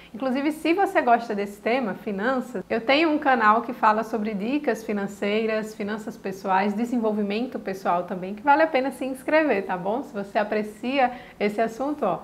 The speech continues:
vou deixar na descrição do vídeo, no comentário também fixado, pra você dar um pulinho por lá e conhecer esse outro conteúdo.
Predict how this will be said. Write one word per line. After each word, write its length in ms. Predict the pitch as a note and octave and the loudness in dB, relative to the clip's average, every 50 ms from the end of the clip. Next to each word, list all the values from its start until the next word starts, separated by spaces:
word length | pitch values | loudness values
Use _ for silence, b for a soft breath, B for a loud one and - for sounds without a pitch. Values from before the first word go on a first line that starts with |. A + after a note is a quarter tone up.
| - - | -10 -6
vou 120 | - A3+ A3+ | -4 0 0
deixar 240 | A#3+ A#3 A#3+ B3 A3+ | 0 2 2 0 2
na 100 | A3+ A#3 | 2 2
descrição 580 | A3+ A#3+ A#3 - - C#4 C4 - C#4 C4+ C#4 | 2 0 0 0 -4 -4 0 2 2 2 2
do 120 | C#4 C#4+ C4+ | 2 0 -2
vídeo, 320 | B3+ C4 C4 C4 B3 B3+ | -2 -4 -4 -2 -4 -4
no 100 | A#3 A#3 | -6 -4
comentário 560 | A#3+ A#3+ A3+ A3+ A#3 A3+ - G#3 G3+ A#3 A#3 | -4 -4 -2 -2 -4 0 2 2 2 2 0
também 240 | - A3+ G#3 G3+ G#3+ | -2 -2 -2 -2 -2
fixado, 540 | G#3 - A#3+ A3 - - - G#3+ - - - | -4 -6 -8 -10 -4 0 2 2 2 0 -2
pra 160 | - B3+ B3 | -4 -4 -4
você 240 | B3 B3+ B3+ - A#3+ | -4 -4 -4 -4 -2
dar 100 | A3+ A#3+ | 0 -2
um 80 | B3+ | -2
pulinho 300 | B3 - C4+ B3+ A#3 A#3 | -2 -4 -4 -4 -4 -4
por 200 | A#3 - B3 G#3+ | -4 -6 -6 -2
lá 280 | A3+ G#3 G3 G3+ B B B B B | 0 0 0 0 B B B B B
e 40 | G#3 | -4
conhecer 380 | - - B3 A#3+ A#3+ A#3+ C4 A#3 | 0 2 2 2 2 2 0 0
esse 220 | A#3 A#3 - B3 | 0 0 -2 -2
outro 200 | A3 A3 G#3+ - | -2 -2 -4 -4
conteúdo. 540 | - A#3 A3+ A#3 A3+ C#4 C4+ A3 E3+ - | -4 -2 -2 2 4 4 4 4 4 0